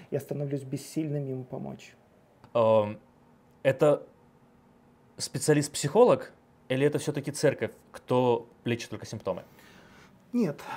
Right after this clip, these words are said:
Speaker 1: <laughs> это спекуляция утверждать, что церковь лечит проблему человека.
Speaker 2: Мгм.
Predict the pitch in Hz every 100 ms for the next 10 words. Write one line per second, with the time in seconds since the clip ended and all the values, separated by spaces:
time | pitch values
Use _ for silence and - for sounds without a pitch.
0 | - 190 - - 208 123 165 156 139 -
1 | 185 185 - 190 196 196 185 135 - -
2 | 143 101 - - 170 - 147 139 143 160
3 | 208 - - - - 143 - 170 185 180
4 | 139 143 143 - - - - - - -
5 | - _ - - - - - - - 143
6 | 143 143 135 131 - 139 135 135 131 104
7 | 113 117 104